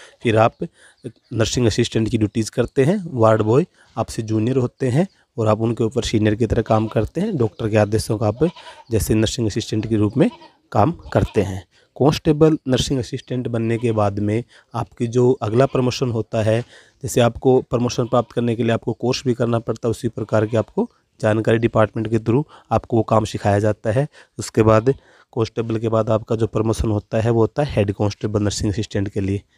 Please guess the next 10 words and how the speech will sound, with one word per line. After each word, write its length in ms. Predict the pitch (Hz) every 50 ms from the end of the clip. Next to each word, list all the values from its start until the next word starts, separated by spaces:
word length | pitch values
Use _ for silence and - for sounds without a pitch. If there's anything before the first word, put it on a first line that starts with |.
| _ _ -
यानी 180 | 104 107 107
कि 80 | 101 117
आप 180 | 113 - -
हवलदार 340 | - 104 98 98 101 104 104
मेजर 300 | 104 107 104 104 110 107
बन 200 | 104 107 98 101
जाते 280 | 98 101 95 - - 110
हैं। 180 | 95 139 180 202 _ - - - - _ -
और 220 | 120 107 104 113 113
इस 240 | - 117 - -